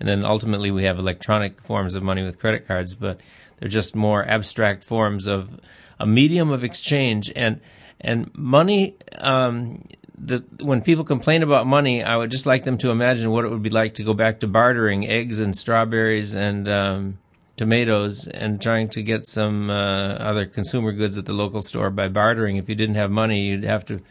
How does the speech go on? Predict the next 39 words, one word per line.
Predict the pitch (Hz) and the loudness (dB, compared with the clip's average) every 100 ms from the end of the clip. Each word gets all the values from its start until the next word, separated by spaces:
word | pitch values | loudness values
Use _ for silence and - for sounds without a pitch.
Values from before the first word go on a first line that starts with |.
| _ - - _ | _ -20 -20 _
raise | - 110 107 | 0 2 0
some | - 110 | -2 -2
of | 104 101 | 0 0
your | 107 | 0
own | 104 | 0
farm | 98 107 107 | 2 2 2
products | 107 101 98 98 - | 2 2 2 -4 -4
and | 92 | -4
try | 107 101 | 0 0
to | 92 | -2
trade, | - 120 117 110 98 - - - - - | -2 0 2 0 -4 -12 -20 -20 -20 -4
and, | 117 110 101 101 | 2 2 2 0
uh, | 98 98 104 | 0 0 0
it | 107 | -2
would | 107 104 | -2 0
go | 107 104 | 2 2
a | |
little | 107 123 120 | 2 0 0
ways, | 107 95 95 | 2 2 0
but | 98 92 | -4 -2
not | 101 98 | -2 -2
very | 101 98 | -2 -2
far. | 92 113 110 98 | 0 2 2 2
It'd | 98 98 | -2 -4
be | 101 | -2
a | 98 | -2
hopelessly, | 90 139 139 135 120 - 104 92 - _ _ _ _ - | 0 0 0 -2 -6 -4 -4 -4 -8 _ _ _ _ -10
uh, | 113 101 101 | -4 -2 -2
destructive | 98 107 - 117 113 113 104 95 104 - | -4 -4 0 0 0 0 0 -2 -10 -10
and, | - 104 104 98 95 | -6 -2 -2 -2 -2
um, | 98 95 95 95 95 98 110 113 110 - - _ _ _ | -2 -2 -4 -6 -8 -10 -14 -14 -14 -14 -18 _ _ _
burdensome | 113 104 123 123 104 101 92 | -2 4 4 2 -2 -4 -4
system | - 123 - 107 98 98 | -4 -6 -4 -2 -2 -2
where | 101 95 | -2 -2
people | 117 - | -4 -4
couldn't | - 123 107 | -4 -4 -4
carry | 107 110 107 104 | 0 2 2 2
on | 107 107 101 | 2 2 0
the, | 95 95 95 | -2 -4 -6